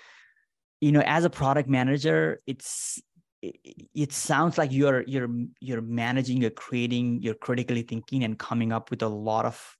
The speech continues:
um, things. However, in reality, when you join a new company,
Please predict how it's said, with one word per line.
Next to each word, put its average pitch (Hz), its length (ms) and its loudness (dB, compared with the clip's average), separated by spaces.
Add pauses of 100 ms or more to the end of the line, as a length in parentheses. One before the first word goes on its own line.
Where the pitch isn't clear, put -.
(120)
um, 113 360 -2 (280)
things. 165 540 2 (520)
However, 202 360 6
in 175 180 4
reality, 135 640 2
when 120 160 -2
you 123 120 -2
join 131 460 -2
a 147 40 2
new 123 200 2
company, 110 680 -4